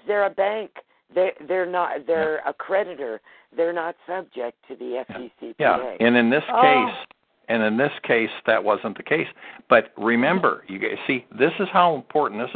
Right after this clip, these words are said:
Speaker 2: is a, a good lesson for everybody out there. The court can only go by what's in the pleadings. Even if you may, if you put it in, it's wrong. It isn't this, "Oh, well, y-, the court knows I didn't mean that."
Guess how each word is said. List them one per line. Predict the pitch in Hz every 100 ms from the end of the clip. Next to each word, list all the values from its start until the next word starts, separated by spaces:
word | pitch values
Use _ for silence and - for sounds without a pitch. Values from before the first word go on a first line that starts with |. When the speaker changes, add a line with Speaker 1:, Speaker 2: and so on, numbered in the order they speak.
| 113
Speaker 2:
is |
a, | 95 85
a | 98
good | 101 151
lesson | 160 147 113
for | - 98
everybody | 87 90 90
out | 90 87
there. | 92 78 _ - - _ _ _
The | 104 90 -
court | - - 110 131 - - -
can | - 90 -
only | - 113 127 143 151 151 151 147 139
go | 120 120 120
by | 117 110 104
what's | 98 104 113 - - -
in | 110 120
the | 127
pleadings. | - 131 143 135 95 - _ - - _ _ _
Even | 123 196 214 233
if | 214 - - - - 143
you | 107 196
may, | 214 151 180 -
if | 127 120
you | 131 196
put | - 185
it | 156
in, | 156
it's | 110
wrong. | 113 117 156 131 101
It | 101
isn't | 117 131 131 110
this, | 117 101 - - - - -
"Oh, | 160 156
well, | 127 131 127 123 - _
y-, | 151 156 160 160
the | 175
court | - 233 196 - 135 127 -
knows | 127 127 120 113
I | 113
didn't | 101 107 101
mean | 95 95 85
that." | 82 101